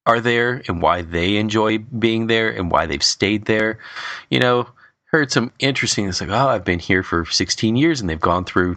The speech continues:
you know, talking about, you know, why they're there and, you know, and, you know, usually that kind of lets them say, "Well, you know, I started off here and I kind of did this and, and I kind of grew up here and then there was this opportunity for do this." And,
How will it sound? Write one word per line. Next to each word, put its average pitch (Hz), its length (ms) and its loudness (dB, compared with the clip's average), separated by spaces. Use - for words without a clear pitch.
you 90 100 0
know, 85 100 0
talking 90 360 -2
about, 101 340 2
you 95 80 2
know, 101 80 4
why 90 500 0
they're 98 220 0
there 98 340 2
and, 90 360 -2
you 101 100 2
know, 87 200 2
and, 117 500 0
you 120 160 0
know, 110 120 2
usually 123 520 0
that 107 240 -2
kind 104 200 0
of 101 140 -2
lets 104 340 0
them 98 140 0
say, 98 180 0
"Well, 104 120 0
you 107 100 0
know, 98 120 0
I 92 60 0
started 123 360 0
off 98 180 2
here 101 380 2
and 90 100 0
I 85 60 -2
kind 98 220 -2
of 92 100 -2
did 85 160 -4
this 98 340 0
and, 82 160 -6
and 87 120 2
I 90 60 -2
kind 113 160 0
of 104 80 -2
grew 104 200 2
up 95 100 -6
here 104 260 0
and 95 140 0
then 92 100 0
there 95 120 2
was 95 120 -2
this 92 160 0
opportunity 95 640 0
for 90 160 -2
do 85 200 0
this." 113 440 0
And, 87 80 -4